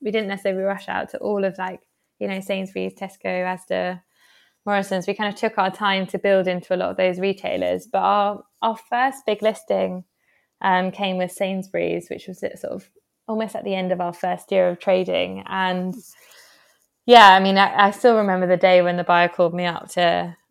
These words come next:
um, tell me that I'd won the listing. Like, I almost fell off my seat. Um, I just, it was such a surprise. We, we won four hundred stores with four products. And it was a real make or break moment for the business. I think proving that you can sell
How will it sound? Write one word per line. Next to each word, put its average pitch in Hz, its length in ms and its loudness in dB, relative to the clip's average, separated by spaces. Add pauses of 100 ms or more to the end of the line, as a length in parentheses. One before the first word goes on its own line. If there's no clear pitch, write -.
(120)
um, 170 480 -2
tell 175 200 -4
me 170 120 -4
that 170 100 -2
I'd 170 160 -4
won 170 220 -4
the 165 80 -6
listing. 170 500 -4
Like, 170 240 -10
I 185 140 2
almost 180 320 -6
fell 170 120 -4
off 165 160 -6
my 170 140 -10
seat. 170 380 -6 (160)
Um, 170 640 -6 (240)
I 185 140 0
just, - 400 -8
it - 100 0
was 185 180 2
such 180 240 2
a 180 40 -8
surprise. 170 600 -4
We, 175 140 -6
we 180 200 -8
won 175 200 -6
four 180 240 -2
hundred 170 320 -8
stores 165 500 -4
with 165 140 -14
four 170 240 -10
products. - 600 -12 (440)
And 185 180 -2
it 185 100 -6
was 190 160 -4
a 190 100 2
real 202 200 4
make 190 260 -2
or 180 80 0
break 185 360 -4
moment 185 380 -6
for 175 60 -12
the 175 80 -6
business. 175 380 -6
I 175 60 -8
think 175 300 -12 (440)
proving 208 380 0
that 185 100 -6
you 165 140 -10
can 190 160 -6
sell 180 600 0